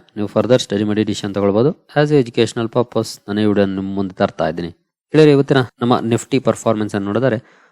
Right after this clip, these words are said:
ನೋಡ್ಬೋದು, ನೂರ ಎಂಬತ್ತೊಂದು ಪಾಯಿಂಟ್ಸ್ ಅಥವಾ ಜೀರೋ ಪಾಯಿಂಟ್ ಸೆವೆನ್ ಫೈವ್ ಪರ್ಸೆಂಟ್ ಪಾಸಿಟಿವ್ ಪರ್ಫಾರ್ಮೆನ್ಸ್ ಕಂಡು ಬಂದಿದೆ. ಗ್ಯಾಪ್ ಅಪ್ ಅಲ್ಲಿ ಓಪನ್ ಆಯ್ತು, ಆನಂತರ ಸ್ವಲ್ಪ ಡೌನ್ ಆಯ್ತು, ನಂತರ ಒಳ್ಳೆ ರಿಕವರಿ ಕಂಡು ಬಂದು overall ನೂರ ಎಂಬತ್ತೊಂದು ಪಾಯಿಂಟ್ಸ್ ಅಪ್ ಅಲ್ಲಿ ಕ್ಲೋಸಿಂಗ್ ಕಂಡು ಬಂದಿದೆ. ತುಂಬಾ ಒಳ್ಳೆ ಪರ್ಫಾರ್ಮೆನ್ಸ್ ಮಾರ್ಕೆಟ್ ಅಲ್ಲಿ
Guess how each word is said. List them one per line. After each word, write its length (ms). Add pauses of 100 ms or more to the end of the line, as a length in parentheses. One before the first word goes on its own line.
(200)
ನೋಡ್ಬೋದು, 380
ನೂರ 180
ಎಂಬತ್ತೊಂದು 540
ಪಾಯಿಂಟ್ಸ್ 360
ಅಥವಾ 160
ಜೀರೋ 200
ಪಾಯಿಂಟ್ 260
ಸೆವೆನ್ 260
ಫೈವ್ 160
ಪರ್ಸೆಂಟ್ 360
ಪಾಸಿಟಿವ್ 340
ಪರ್ಫಾರ್ಮೆನ್ಸ್ 520
ಕಂಡು 140
ಬಂದಿದೆ. 200 (380)
ಗ್ಯಾಪ್ 220
ಅಪ್ 140
ಅಲ್ಲಿ 140
ಓಪನ್ 240
ಆಯ್ತು, 220
ಆನಂತರ 360
ಸ್ವಲ್ಪ 300
ಡೌನ್ 240
ಆಯ್ತು, 260
ನಂತರ 260
ಒಳ್ಳೆ 280
ರಿಕವರಿ 460
ಕಂಡು 220
ಬಂದು 440 (180)
overall 380 (120)
ನೂರ 140
ಎಂಬತ್ತೊಂದು 460
ಪಾಯಿಂಟ್ಸ್ 340
ಅಪ್ 160
ಅಲ್ಲಿ 160
ಕ್ಲೋಸಿಂಗ್ 400
ಕಂಡು 160
ಬಂದಿದೆ. 280 (320)
ತುಂಬಾ 200
ಒಳ್ಳೆ 140
ಪರ್ಫಾರ್ಮೆನ್ಸ್ 720
ಮಾರ್ಕೆಟ್ 300
ಅಲ್ಲಿ 200